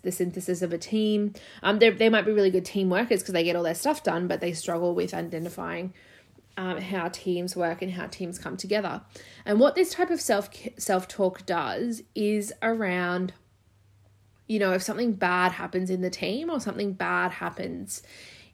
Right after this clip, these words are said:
in the context, they automatically blame themselves.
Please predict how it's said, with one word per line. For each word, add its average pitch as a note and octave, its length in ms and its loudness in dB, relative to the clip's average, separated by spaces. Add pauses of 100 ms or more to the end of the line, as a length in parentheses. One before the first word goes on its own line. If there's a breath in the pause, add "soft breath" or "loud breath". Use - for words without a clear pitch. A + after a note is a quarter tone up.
(160)
in G3 440 2 (160)
the G3 100 -2
context, - 1160 -6 (100)
they F#3+ 120 0
automatically F3 460 -2
blame D#3+ 160 -6
themselves. - 640 -14